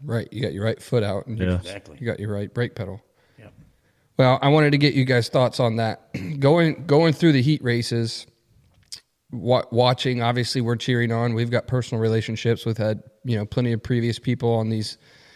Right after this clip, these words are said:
Speaker 1: episodes that we've done on, on the podcast. We get to the L C Qs. Man, there's a lot of people that, I mean, notable names, notable people.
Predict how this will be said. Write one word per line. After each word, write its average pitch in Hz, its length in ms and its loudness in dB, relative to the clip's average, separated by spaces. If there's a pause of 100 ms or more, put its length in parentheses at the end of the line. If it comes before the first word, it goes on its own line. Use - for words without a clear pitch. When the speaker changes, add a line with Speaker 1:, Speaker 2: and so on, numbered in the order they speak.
(200)
Speaker 1:
episodes 120 500 2
that 123 140 0
we've 110 180 0
done 113 300 0
on, 110 300 -4
on 107 160 -4
the 107 80 -4
podcast. 110 720 -2 (1040)
We 120 120 0
get 135 200 2
to 156 80 2
the 143 100 6
L 127 160 4
C 123 180 -4
Qs. 127 640 0 (1700)
Man, 123 160 0
there's 185 140 0
a 135 80 2
lot 120 240 2
of 107 100 -4
people 113 340 0 (840)
that, 110 180 -6 (160)
I 113 120 0
mean, 110 360 -2 (140)
notable 147 800 4
names, 120 960 0 (260)
notable 127 680 2
people. 104 560 -4